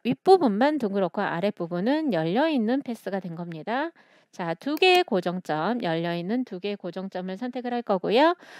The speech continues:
이 점들을 한 지점에서 만나게 할 겁니다. 마우스 오른쪽 버튼 눌러서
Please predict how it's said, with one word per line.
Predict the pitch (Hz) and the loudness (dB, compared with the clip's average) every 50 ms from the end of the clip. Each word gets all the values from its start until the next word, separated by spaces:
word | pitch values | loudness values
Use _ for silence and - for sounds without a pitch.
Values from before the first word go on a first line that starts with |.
| - - _ _ | -20 -20 _ _
이 | - 262 302 320 | 0 0 2 2
점들을 | - 208 180 180 185 202 233 277 294 233 180 - _ _ _ - - _ _ | 2 0 0 2 2 4 6 6 6 6 2 0 _ _ _ -20 -20 _ _
한 | _ - 392 403 415 | _ -2 -2 0 0
지점에서 | - - 202 - 202 196 196 180 165 175 240 269 | 0 -2 0 0 0 0 0 0 0 0 0 0
만나게 | 233 170 165 165 175 170 190 | 0 0 0 0 0 0 0
할 | 196 208 | -2 -2
겁니다. | - 185 170 156 156 160 185 190 185 170 - | -2 -4 -4 -4 -2 0 0 0 0 0 -2
마우스 | - 180 175 180 185 - | -2 0 0 0 0 -2
오른쪽 | - - 254 277 - - - | -2 -2 -2 -2 -2 0 2
버튼 | 285 277 - 285 262 | 2 2 2 0 -2
눌러서 | 220 165 160 165 165 - - 240 254 262 - | 0 0 0 0 0 2 2 4 4 4 2